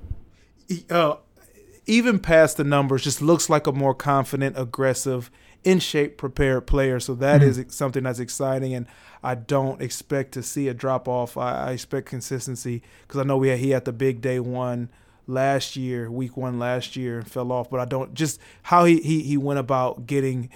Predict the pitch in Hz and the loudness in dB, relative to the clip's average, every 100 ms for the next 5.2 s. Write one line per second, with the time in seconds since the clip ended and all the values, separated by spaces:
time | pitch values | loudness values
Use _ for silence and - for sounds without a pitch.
0 | - - 135 131 127 123 120 127 120 131 | -14 -6 -2 0 2 0 -2 -4 -4 -4
1 | 123 135 127 120 120 120 - 131 120 - | -4 -4 -2 -2 -2 -2 -4 -8 -8 -12
2 | - - - 135 135 120 123 123 110 123 | -16 -14 -8 -6 -6 -6 -6 -6 -4 -2
3 | 120 110 120 117 120 131 120 - 131 123 | 0 -2 -4 -6 -6 -6 -6 -4 -4 -4
4 | 117 - _ _ _ 135 123 117 120 123 | -6 -12 _ _ _ -8 -6 -6 -6 -6
5 | 120 117 | -6 -6